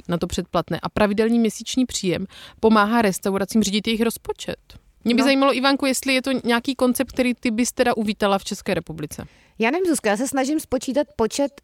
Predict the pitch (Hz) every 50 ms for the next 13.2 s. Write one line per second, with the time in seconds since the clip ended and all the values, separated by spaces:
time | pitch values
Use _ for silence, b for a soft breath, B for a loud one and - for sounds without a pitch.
0 | _ _ - - - 226 233 226 208 180 190 185 - - 185 - 202 196 190 190
1 | 196 220 220 202 208 240 254 233 - - 226 190 - - - 185 180 175 - -
2 | 196 170 151 143 135 127 131 139 170 208 247 - b b b b b b b _
3 | 190 202 208 214 - 214 208 220 - - 214 214 226 214 - 233 233 233 226 220
4 | 220 214 202 196 196 196 196 202 214 208 - - - - - 180 190 185 180 175
5 | 170 175 190 214 b b b b b b _ - - - 220 196 180 175 180 185
6 | 208 220 226 - _ _ _ _ - 180 - - 226 208 196 170 208 202 180 175
7 | 175 180 202 226 247 - _ _ _ _ _ - 202 190 170 160 151 156 175 220
8 | - _ - - - _ _ _ _ _ - - 196 185 185 214 254 - _ -
9 | - _ - - - 170 156 151 160 175 - - - - _ _ _ - - 202
10 | - - - 247 233 240 311 - - - - 160 170 180 - 220 233 269 330 -
11 | - 185 208 - 214 214 247 254 254 165 - 214 247 247 214 175 170 160 165 175
12 | 165 165 156 160 156 151 - - 156 151 151 165 156 165 160 - - - 143 143
13 | 151 185 214 247